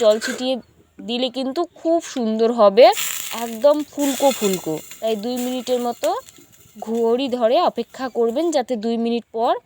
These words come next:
এরকম উপরে একটু জল ছিটিয়ে দিয়ে আরও দুই মিনিটের মতো অপেক্ষা করার পর দেখুন কত সুন্দরভাবে চিতই পিঠে আমার রেডি হলো। একেবারেই ফুলকো ফুলকো চিতই পিঠে,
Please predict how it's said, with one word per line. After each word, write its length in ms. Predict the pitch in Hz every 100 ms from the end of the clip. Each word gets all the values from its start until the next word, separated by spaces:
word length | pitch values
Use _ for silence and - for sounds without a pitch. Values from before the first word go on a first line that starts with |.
| _ _ -
এরকম 360 | 233 247 277 254
উপরে 180 | 240 240 254
একটু 140 | - 254 202
জল 140 | 208 214
ছিটিয়ে 300 | - 220 247 220
দিয়ে 160 | 254 403 - - - _ 208
আরও 140 | 233 262
দুই 120 | 240 247
মিনিটের 300 | 254 254 262 254
মতো 160 | 247 - 208
অপেক্ষা 360 | 254 247 277 247
করার 220 | 247 247 240
পর 100 | 302 262
দেখুন 260 | 202 180 320 523 _ 196
কত 220 | 233 233 302 302
সুন্দরভাবে 720 | 254 226 233 240 311 294 285 285
চিতই 300 | 269 262 294 269
পিঠে 220 | 277 285 285
আমার 140 | 277 269
রেডি 200 | 262 285 285
হলো। 140 | 330 640 _ _ _ _ _ _ _ _ _ _ _ _ _
একেবারেই 680 | - 180 - 254 247 254 320 -
ফুলকো 340 | 240 233 - 247
ফুলকো 300 | 233 214 214 196
চিতই 300 | 202 185 190 180
পিঠে, 220 | 180 185